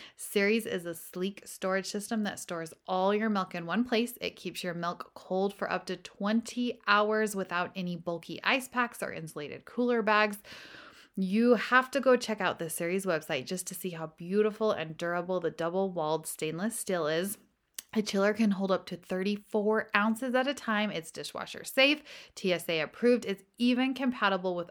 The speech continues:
all major breast pumps, so you can pump directly into the chamber. All my pumping friends agree it's truly a game changer if you pump and store breast milk on the go, and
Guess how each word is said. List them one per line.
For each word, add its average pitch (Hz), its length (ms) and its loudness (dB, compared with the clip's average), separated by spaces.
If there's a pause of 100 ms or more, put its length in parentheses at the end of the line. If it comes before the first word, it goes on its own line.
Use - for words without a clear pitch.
(140)
all 196 280 4
major 214 320 0
breast 196 280 -4
pumps, 175 260 -8
so - 60 -8
you 180 180 -6
can 214 180 -4
pump 180 300 -6
directly 170 600 -4 (100)
into 175 400 -8
the 170 140 -12
chamber. - 640 -8 (340)
All 165 180 0
my 185 140 2
pumping 247 380 0
friends 277 220 0
agree 254 280 4
it's 180 260 -4
truly 190 580 0
a 240 100 0
game 202 260 0
changer 180 340 -4
if - 240 -10
you 160 200 -12
pump 226 440 -4
and 220 140 -4
store 233 240 -2
breast 175 340 -4
milk 175 300 -8
on 170 260 -4
the 202 80 -2
go, 185 340 2 (360)
and 165 160 -2